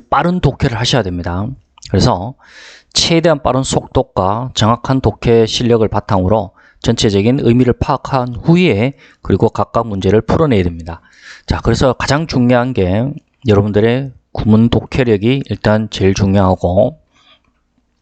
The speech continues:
그리고 독해를 하기 위한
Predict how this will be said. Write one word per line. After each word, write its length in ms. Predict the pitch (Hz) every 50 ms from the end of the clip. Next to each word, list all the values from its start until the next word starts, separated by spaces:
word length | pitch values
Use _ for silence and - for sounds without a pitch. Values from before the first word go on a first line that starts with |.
| _ _ _ - - -
그리고 440 | - 123 135 123 95 90 92 110 - - _ _ - - - - - - - - - _
독해를 920 | - 120 - - _ - - 170 165 165 170 165 156 170 175 180 180 175 -
하기 380 | - - 160 143 139 135 127
위한 540 | 104 101 107 107 98 87 90 101 113 123 135